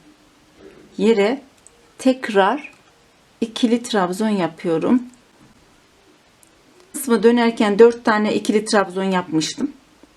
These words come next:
Şimdi tam karşısı da dört tane ikili trabzan olmuş oldu.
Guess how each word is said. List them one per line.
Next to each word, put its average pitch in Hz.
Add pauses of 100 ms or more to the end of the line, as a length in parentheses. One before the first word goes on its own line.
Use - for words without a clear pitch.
(540)
Şimdi 233
tam 233
karşısı 226
da 233 (420)
dört 214
tane 208 (1500)
ikili 226
trabzan 196
olmuş 165
oldu. 151